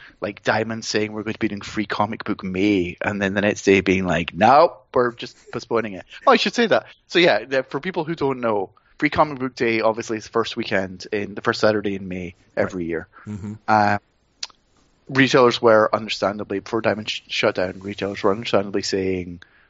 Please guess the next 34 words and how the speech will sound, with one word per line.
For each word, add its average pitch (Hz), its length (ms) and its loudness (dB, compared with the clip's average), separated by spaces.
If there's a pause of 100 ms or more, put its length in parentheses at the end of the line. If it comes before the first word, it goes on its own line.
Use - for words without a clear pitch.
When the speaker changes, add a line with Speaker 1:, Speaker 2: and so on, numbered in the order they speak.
(120)
Speaker 1:
"What, 110 960 0
what 110 260 4
is 127 100 -6
gonna 123 160 0
happen 139 320 -4
with - 120 -20
Free 120 120 -12
Comic 220 220 -4
Book 196 140 2
Day?" - 220 -8 (260)
Speaker 2:
Mm-hmm. 107 260 -8 (380)
Speaker 1:
And 127 760 0 (1160)
on, 120 580 6
it - 80 -4
was, 131 120 -8
like, 123 140 -2
a 120 40 -8
Tuesday - 420 0
afternoon 127 380 -2
or 98 100 -4
a 98 40 -6
Wednesday 110 340 0
afternoon, 95 440 -8 (1300)
Diamond 107 440 2
said, 98 420 -2
"Free - 240 2
Comic 208 360 2
Book 139 180 0
May. 117 520 0 (800)
It's - 120 -10
gonna 139 180 2
last 147 260 4
all 131 120 6
month." 110 480 -8